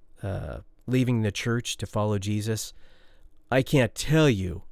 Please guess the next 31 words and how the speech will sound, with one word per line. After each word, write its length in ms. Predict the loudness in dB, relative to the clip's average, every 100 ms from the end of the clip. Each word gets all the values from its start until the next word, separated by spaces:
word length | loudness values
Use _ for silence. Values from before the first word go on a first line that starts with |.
| -20 -20 -20 -10
how 220 | 0 0
true 300 | 0 0 0
that 240 | 2 0 0
is. 400 | -2 -4 -6 -12
Uh, 400 | -8 -6 -6 -8 -12 -18 -20 _ -20 -20 -14
the 120 | -8 -2
New 220 | 2 2
Testament 500 | 2 0 0 -4 -2
survey 380 | -2 0 0 -2
in 120 | -2
the 80 | -2
new 160 | -2
book 340 | -4 -6 -6 -12 -20 -20 -20 -20 -10
is 240 | -6 -6 -6
just 360 | -2 -2 0 -4 -12
really 440 | -6 0 4 4
lean 680 | 4 4 6 6 6 4 0
on 200 | -2 -2
specific 680 | -4 -4 -2 -2 -2 -2 6
<laughs> 0 |
instructions 960 | 6 6 2 4 2 2 0 -2 -4 -10 -18 -20 -20 -12
for 540 | -2 0 2 -2 -6 -4
how 260 | 2 2
to 440 | 2 0 0 -2 -8 -18 -20 _ -20 _ _ -4
get 160 | -2
together 420 | 0 2 4 4 2
in 100 | 2
the 80 |
name 220 | 0 0 -2
of 100 | -4
Jesus. 560 | -4 -4 -6 -10 -12